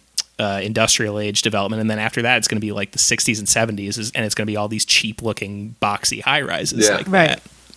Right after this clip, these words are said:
Speaker 2: When the
Speaker 3: Because
Speaker 2: idea that, um, like, this new, or th-, this newly moneyed, like, uh, consumer class, or maybe not money, but this, this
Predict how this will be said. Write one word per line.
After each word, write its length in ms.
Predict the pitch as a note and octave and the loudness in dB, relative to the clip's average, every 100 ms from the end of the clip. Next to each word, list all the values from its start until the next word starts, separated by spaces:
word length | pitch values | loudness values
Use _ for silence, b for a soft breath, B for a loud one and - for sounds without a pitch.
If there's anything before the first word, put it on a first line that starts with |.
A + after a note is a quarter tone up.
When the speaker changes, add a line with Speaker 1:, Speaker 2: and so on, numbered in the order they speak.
| - | -2
Speaker 2:
When 120 | C#3+ | 2
the 80 | B2 | 4
Speaker 3:
Because 220 | C3 B2+ | 6 4
Speaker 2:
idea 260 | A#2+ B2+ D3+ | 4 4 4
that, 260 | A#2 G#2 A#2+ | 4 2 2
um, 440 | G#2+ G#2 G2 G2+ | 4 4 2 0
like, 260 | G#2 G2+ F#2 | 2 2 4
this 300 | G2 - G2 | 0 0 2
new, 400 | G#2+ G#2+ A2 - | 2 2 0 -4
or 220 | A2 G#2+ | 0 2
th-, 220 | A2+ A2 G#2+ | 2 -4 -2
this 180 | G#2 | 0
newly 380 | B2+ A2+ A2+ A2+ | 2 4 4 4
moneyed, 480 | G2 G2+ G2+ G2 F2 | 4 4 4 4 2
like, 500 | F2+ F2+ F2+ E2+ - | 2 4 4 0 -2
uh, 460 | G2 F2+ F2 F2 E2+ - A2 - _ | 2 4 4 2 0 -6 -20 -20 _
consumer 500 | - G#2+ - B2+ B2 | -2 0 2 4 4
class, 500 | G#2 F#2+ E2 D#2 - | 2 0 2 2 0
or 160 | G#2+ G2 | 0 2
maybe 280 | G#2 G2+ F#2 | 2 2 2
not 180 | F2+ | 0
money, 260 | G2 G2 F#2+ | 0 2 2
but 180 | F#2 E2 | 0 -2
this, 220 | F2+ - | -2 -2
this 460 | - F#2+ F#2+ - | -2 0 0 -2